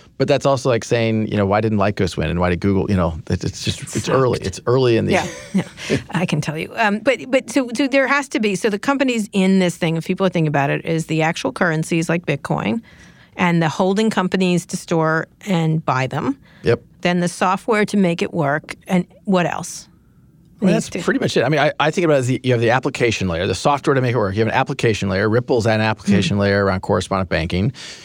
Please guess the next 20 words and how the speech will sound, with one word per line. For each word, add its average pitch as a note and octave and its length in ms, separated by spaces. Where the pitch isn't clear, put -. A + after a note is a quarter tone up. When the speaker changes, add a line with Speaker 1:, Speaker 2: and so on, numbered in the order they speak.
Speaker 1:
You C3+ 140
have, C3 100
a, - 160
I A#2+ 80
think, A#2+ 180
a, G2 300
as G2+ 100
an G#2 60
example, F#2+ 480
a, F2+ 380
a - 20
compelling A#2+ 560
company A#2 280
called G2 200
BitPay. C#3+ 500
It's, A2+ 160
I G2+ 40
Speaker 2:
Mm-hmm. G2+ 80
Speaker 1:
think, G2 160
the, F#2+ 300